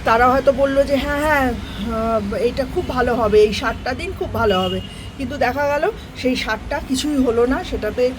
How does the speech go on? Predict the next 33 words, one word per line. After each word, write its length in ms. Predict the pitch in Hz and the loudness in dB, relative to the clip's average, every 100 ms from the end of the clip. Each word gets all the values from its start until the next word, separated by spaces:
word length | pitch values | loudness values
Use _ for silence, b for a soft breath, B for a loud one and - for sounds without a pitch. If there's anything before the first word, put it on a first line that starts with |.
| B - - | B -10 -6
উম, 480 | 208 214 208 208 202 | -4 -2 0 0 2
গাছ 380 | 208 196 - 190 | 2 2 -2 -2
ভালোও 380 | 196 196 226 269 | 0 4 4 4
হলো 260 | 320 339 | 2 0
না, 100 | 440 - | -2 -2
কিছুই 220 | 254 254 | -2 0
হলো 280 | 208 185 175 | 2 0 -2
না। 120 | 180 180 | -4 -2
তাই 200 | 247 277 | -2 2
আমি 200 | 269 285 | 2 2
এখন 240 | 262 269 | 0 -2
থেকে 160 | 269 294 | -4 -4
ঠিক 120 | 269 262 | -4 -4
করেছি 300 | 294 285 349 | -4 -4 -2
আমি 200 | 285 254 | 0 0
আমার 180 | 254 269 | 2 4
নিজের 340 | 254 220 247 | 4 6 4
মতো 240 | 247 240 254 | 4 0 0
করে 240 | 269 214 B B B - | 2 2 B B B 0
যেরকম 360 | 214 233 233 233 | 4 4 2 -2
যেরকম 380 | 233 233 262 254 | -2 -2 -4 -6
হ-, 380 | 208 196 196 190 233 | -6 -6 -6 -6 -6
করতে 280 | 208 - | -6 -4
পারি 180 | 269 294 - | -4 -4 -6
সেরমভাবে 540 | - 214 202 202 208 190 | -2 -2 -2 -2 -2 -2
করব। 340 | 165 156 160 156 - - - - - - - - - - - - - - 466 - - - - 453 - 698 - 226 | -6 -8 -10 -12 -14 -14 -14 -12 -12 -12 -12 -12 -10 -8 -6 -8 -10 -12 -10 -8 -6 -6 -6 -6 -6 -8 -6 -2
এই 140 | 226 | 0
গাছটায় 440 | 233 233 - 240 | 0 -2 -2 -2
দেখুন, 300 | 220 214 247 | -2 -4 -6
এই 140 | 214 208 | -6 -4
গাছটাতেও 520 | 226 233 240 240 262 254 | -4 -4 -6 -2 -2 -2
ফুল 140 | 233 214 - | -2 -2 -4
ফুটেছে, 400 | 208 220 - | 0 0 0